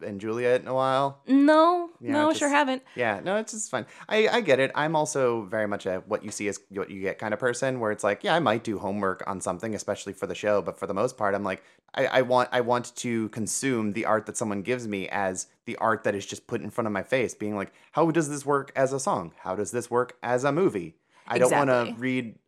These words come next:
Speaker 1: a book so that it might get five percent better.
Speaker 2: Right. So, like, one of our previous guests, the amazing Kristen Lopez, who is on our It Takes Two episode, wrote a book, and it is about book to movie adaptations.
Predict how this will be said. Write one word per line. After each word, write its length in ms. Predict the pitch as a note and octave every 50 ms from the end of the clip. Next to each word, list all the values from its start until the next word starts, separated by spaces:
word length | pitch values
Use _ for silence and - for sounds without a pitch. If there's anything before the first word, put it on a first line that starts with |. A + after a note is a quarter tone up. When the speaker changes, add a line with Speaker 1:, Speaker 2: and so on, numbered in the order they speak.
| _ -
Speaker 1:
a 60 | A2+
book 340 | G#2+ A2 B2+ B2+ B2 - -
so 160 | - - A2+
that 120 | G#2 G#2+ G2+
it 80 | G2+
might 260 | G2+ G#2+ G#2+ G#2 G2+ -
get 180 | A2+ G#2 - -
five 240 | G#2+ G2+ G2 -
percent 280 | - G#2+ - G#2+ F2+ D2+
better. 280 | F2+ F2 F2 F2 E2+ _ _ _ _ _ - - - A3+
Speaker 2:
Right. 440 | - F3 F#3 - - - - - - - _ -
So, 180 | - D4 D4
like, 160 | C#4 C4 C4
one 120 | C4+ C#4 D#4
of 60 | F4+
our 100 | F4+ F4+
previous 420 | - - D#4 C4 A#3 B3 B3 B3+ -
guests, 240 | - F#3+ G3 - -
the 120 | - G3
amazing 340 | F#3 F3+ F3 F3+ F#3+ G3 F#3+
Kristen 320 | - G3 F#3 - G#3+ G3+
Lopez, 400 | F3+ D#3+ D#3+ - - D#3+ F3 F#3
who 180 | - G#3+ F3 F3
is 120 | F3 E3+ -
on 160 | - E3+ E3+ D#3+
our 140 | D#3+ E3 D#3+ -
It 120 | D#3 -
Takes 280 | - G#3 G3 F#3+ - -
Two 160 | - E3+ C3+
episode, 360 | C3 - C#3 - D#3 C#3+ C#3+ - - - - - _ - -
wrote 300 | F3 F3+ G#3 A#3+ E4 -
a 80 | -
book, 520 | A#3 E3 D3+ E3+ D#3+ G3 A3+ - - - - _ _ _ _ _
and 200 | - G3 F#3+ F#3+ -
it 140 | - G3+ G3
is 140 | G#3 G#3 G#3
about 580 | G#3 F#3 E3 - E3 D3+ D#3 D#3+ E3+ E3+ - - -
book 320 | F#3 F3 E3 F3+ E3+ E3+ -
to 100 | - F3
movie 260 | F3 E3+ D#3 E3 E3 C3
adaptations. 640 | D3+ C#3 - - - C4+ C4 C4 - B3+ A#3+ A#3+